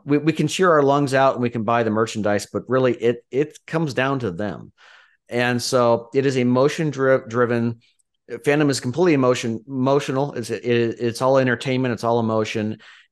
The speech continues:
And that's gonna come out. That's why we're so frustrated. But like you said, you can do it in a positive way. And the best way you can vote is with your pocketbook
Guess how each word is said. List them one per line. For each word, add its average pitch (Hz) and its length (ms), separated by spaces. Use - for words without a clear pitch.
And 107 360
that's 113 180
gonna 127 180
come 123 200
out. 113 320
That's 113 180
why 117 120
we're 117 140
so 113 180
frustrated. 101 680
But 95 280
like 139 200
you 117 60
said, 92 200
you 110 80
can 127 100
do 131 140
it 127 40
in 113 80
a 117 60
positive 113 460
way. 107 340
And 104 140
the 98 40
best 113 260
way 120 120
you 120 120
can 110 140
vote 113 240
is 113 100
with 113 120
your 110 80
pocketbook 107 560